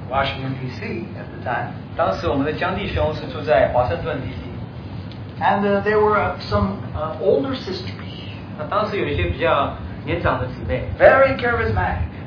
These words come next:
Speaker 2: 是相-，相当属于灵恩派的。
Speaker 1: But then they went to a conference and heard Brother Kang and Brother Sparks.
Speaker 2: 他们参加了一个特会，听到江弟兄还有斯派克弟兄分享。
Speaker 1: And they went back to Richmond and began to pray,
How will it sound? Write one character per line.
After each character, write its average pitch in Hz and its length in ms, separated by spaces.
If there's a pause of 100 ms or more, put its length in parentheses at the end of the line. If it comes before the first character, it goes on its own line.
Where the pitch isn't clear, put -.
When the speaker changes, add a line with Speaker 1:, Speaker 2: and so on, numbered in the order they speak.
(240)
Speaker 2:
是 170 100
相-， 131 180 (320)
相 175 140
当 190 220 (380)
属 135 80
于 139 160
灵 147 140
恩 151 180
派 156 140
的。 - 60 (360)
Speaker 1:
But - 140
then 247 540
they 185 120
went 214 200
to 214 140
a 214 120
conference - 640
and - 100
heard 175 280
Brother 180 280
Kang 175 380
and 151 180
Brother 156 380
Sparks. - 640 (400)
Speaker 2:
他 170 60
们 175 120
参 196 180
加 214 120
了 220 100
一 - 40
个 156 80
特 170 160
会， 170 200
听 170 160
到 160 180
江 170 200
弟 175 80
兄 160 180 (240)
还 156 60
有 139 60
斯 - 120
派 - 180
克 151 80
弟 135 140
兄 135 160
分 135 180
享。 113 120 (260)
Speaker 1:
And - 140
they - 120
went 247 280
back 233 240
to 226 80
Richmond 214 480
and 196 100
began 196 380
to - 60 (100)
pray, 170 200